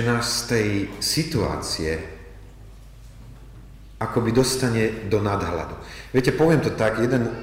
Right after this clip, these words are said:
jedno zo straš-, jedna zo strašných vecí, ktorú aj ja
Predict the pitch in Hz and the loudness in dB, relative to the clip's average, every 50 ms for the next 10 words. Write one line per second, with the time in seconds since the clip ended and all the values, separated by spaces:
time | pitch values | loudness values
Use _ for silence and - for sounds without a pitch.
0 | - - - 117 127 127 127 120 110 107 110 - - 104 98 107 - - - 127 | -10 -4 0 2 2 2 4 2 2 0 -2 -4 -6 -6 -4 -4 -4 -2 0 2
1 | - 135 147 - - - - - 117 113 120 127 131 120 - 110 - - 110 120 | 2 4 2 2 -2 -4 -4 -2 0 2 4 4 4 2 0 0 -2 0 2 2
2 | 123 - - 110 98 101 104 101 - 110 - - - 127 127 131 123 120 110 110 | 2 0 -2 -2 0 0 0 0 0 -2 -2 2 4 6 6 6 6 4 4 4
3 | 120 123 120 113 92 | 6 6 6 6 4